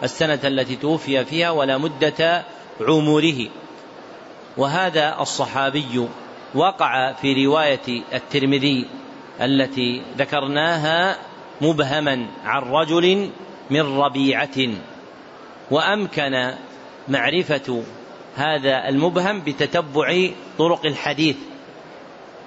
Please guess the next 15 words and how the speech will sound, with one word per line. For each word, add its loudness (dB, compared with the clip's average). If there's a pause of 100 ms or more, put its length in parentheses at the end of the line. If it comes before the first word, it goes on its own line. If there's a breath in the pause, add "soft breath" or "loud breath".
(120)
فإن 2 (560)
الترمذي 2
كما 0
سيأتي 0 (400)
لما 2
أسنده 2
مبهما 0 (160)
أسنده 2 (800)
مرة 0 (520)
أخرى 4
فسماه 0 (100)
الحارث 0 (680)
ابن 2
يزيد 4 (260)
البكري، 0